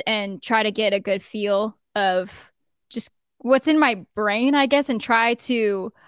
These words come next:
articulate that on the guitar. And then, um, but then sometimes I'll just have, like, a melody idea and I'll already know exactly what to play.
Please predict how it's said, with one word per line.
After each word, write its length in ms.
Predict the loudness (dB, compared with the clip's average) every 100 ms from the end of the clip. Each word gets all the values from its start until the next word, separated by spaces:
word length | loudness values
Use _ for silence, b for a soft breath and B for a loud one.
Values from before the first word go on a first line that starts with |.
| b
articulate 600 | -4 0 2 4 4 4
that 280 | 4 2 0
on 160 | -2 -4
the 60 |
guitar. 560 | -4 -6 0 2 2 0
And 180 | -2 -6
then, 380 | -6 -6 -8 -10 B B B -2
um, 460 | 0 2 -2 -6 -12 _ -20 -10 -2
but 140 | 2
then 160 | 4 2
sometimes 640 | 2 2 2 2 0 -2 0
I'll 260 | 2 4 0
just 200 | -4 -2
have, 160 | 0
like, 180 | 0 -2
a 60 | -4
melody 640 | -2 -2 -2 -4 -8 -10 _ -4
idea 380 | -2 -2 -2 0
and 160 | 0 0
I'll 180 | 0 2
already 600 | 2 0 0 -4 -4 -10 -8
know 220 | -4 0
exactly 760 | 0 0 -2 -2 -4 -6 -6 -10 -4
what 200 | -4 -4
to 80 | -10
play. 480 | -8 -6 -6 -10